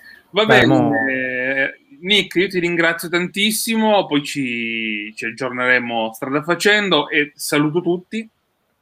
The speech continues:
Speaker 1: e, e grazie per aver partecipato a questo workshop, che è stato il primo
Speaker 2: Vai.
Speaker 1: online, quindi direi che è andata tutto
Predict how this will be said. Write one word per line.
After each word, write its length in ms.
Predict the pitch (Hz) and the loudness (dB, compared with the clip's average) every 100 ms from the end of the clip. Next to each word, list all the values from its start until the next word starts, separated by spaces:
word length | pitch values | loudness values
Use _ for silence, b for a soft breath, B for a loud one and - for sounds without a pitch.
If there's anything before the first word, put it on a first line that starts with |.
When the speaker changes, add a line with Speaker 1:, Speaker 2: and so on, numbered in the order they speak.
| _ - | _ -2
Speaker 1:
e, 760 | 120 110 107 104 95 98 98 95 - _ _ | 0 0 -4 -4 -6 -10 -16 -20 -20 _ _
e 100 | 160 | 0
grazie 320 | 156 151 196 | 2 0 0
per 120 | 175 | 2
aver 160 | 127 113 | 2 0
partecipato 1000 | 131 123 127 127 107 104 123 101 92 - _ _ _ _ - | -4 -8 -10 -2 -2 -2 -4 -4 -10 -18 _ _ _ _ -16
a 100 | 107 | -14
questo 260 | 110 - | -10 -2
workshop, 420 | 127 110 - - - _ _ _ _ - | 0 0 -2 -10 -12 _ _ _ _ -2
che 120 | 160 | 0
è 20 | |
stato 220 | 175 165 | 2 4
il 100 | 151 | 4
primo 320 | 160 165 180 | 4 4 6
Speaker 2:
Vai. 160 | 180 160 | 6 6
Speaker 1:
online, 720 | 143 139 143 156 165 165 160 | 4 2 2 2 2 0 -2
quindi 420 | 147 139 139 131 b b | 0 2 2 0 b b
direi 240 | - 131 143 | -4 2 2
che 60 | |
è 20 | 139 | 2
andata 260 | 127 120 | 0 -4
tutto 600 | 120 147 147 147 135 - | -6 -10 0 2 2 -2